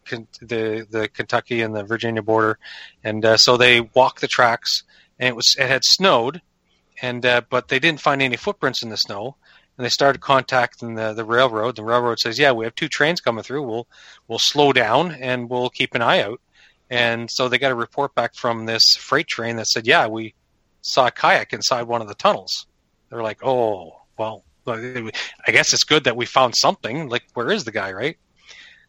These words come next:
So I, I don't wanna drag out too much, but, uh, long story short, they had all kinds, kinds of people there. They had, they had, uh, search hounds to, for, for tracking his scent and so on. And they never found him all night long. They did locate the kayak,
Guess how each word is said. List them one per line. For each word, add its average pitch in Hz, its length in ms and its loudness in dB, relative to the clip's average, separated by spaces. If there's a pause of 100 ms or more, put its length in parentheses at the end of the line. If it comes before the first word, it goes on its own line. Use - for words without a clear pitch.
So 139 460 6 (140)
I, 170 240 4
I 180 40 6 (180)
don't 175 100 0
wanna 143 160 6
drag 135 320 4
out 131 160 2
too 139 120 -6
much, 143 220 2
but, 127 160 -4
uh, 135 140 -4
long 160 180 2
story 143 220 -2
short, 135 320 -2
they 127 140 -4
had 131 120 0
all 135 120 2
kinds, 131 320 -4
kinds 131 220 -4
of - 40 -18
people 123 220 -8
there. 123 200 2
They 120 160 0
had, 123 180 -2 (440)
they 123 100 0
had, 123 280 -4
uh, 120 440 4
search - 360 0
hounds 131 480 0
to, 123 180 -8
for, 120 460 -4
for - 280 -10
tracking 123 440 0
his 113 200 2
scent 123 380 0
and 117 140 -8
so 123 220 2
on. 123 220 4 (460)
And 120 380 0
they 127 120 2
never 143 240 2
found 139 300 2
him 123 200 -2
all 135 200 4
night 127 220 0
long. 120 420 2 (320)
They 113 100 -10
did 139 300 0 (100)
locate 131 440 -6
the - 80 -14
kayak, 117 560 -2